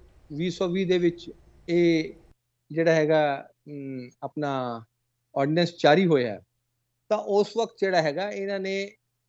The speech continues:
ਕਿਹਾ ਕਿ ਬਹੁਤ ਵਧੀਆ ਹੈ। ਪੂਰਵ ਮੁੱਖ ਮੰਤਰੀ ਸਰਦਾਰ ਪ੍ਰਕਾਸ਼ ਸਿੰਘ ਬਾਦਲ ਜੀ ਨੇ ਵੀ ਜਿਹੜੀ ਹੈਗੀ ਹੈ ਇਸ ਗੱਲ ਦੀ ਤਾਇਦ ਕੀਤੀ।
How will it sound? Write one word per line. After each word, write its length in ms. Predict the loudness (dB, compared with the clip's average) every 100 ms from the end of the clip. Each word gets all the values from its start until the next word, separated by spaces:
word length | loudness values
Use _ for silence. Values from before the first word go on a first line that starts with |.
| _
ਕਿਹਾ 160 | -4 0
ਕਿ 120 | 0
ਬਹੁਤ 320 | 0 -2 -2
ਵਧੀਆ 300 | -4 -2 -2
ਹੈ। 200 | -4 -8 -16 _ -2
ਪੂਰਵ 200 | 0 0
ਮੁੱਖ 260 | -2 -6
ਮੰਤਰੀ 300 | -8 -6 -8
ਸਰਦਾਰ 260 | -2 0 0
ਪ੍ਰਕਾਸ਼ 420 | -4 -6 -6 -6
ਸਿੰਘ 140 | -8 -4
ਬਾਦਲ 300 | -2 -2 -4
ਜੀ 120 | -4
ਨੇ 120 | -4
ਵੀ 60 | -4
ਜਿਹੜੀ 240 | -4 -4
ਹੈਗੀ 200 | -4 -6
ਹੈ 60 | -8
ਇਸ 100 | -8
ਗੱਲ 120 | -12 -10
ਦੀ 160 | -14 -14 _ _ _
ਤਾਇਦ 220 | 4 6 4
ਕੀਤੀ। 340 | -4 -10 -12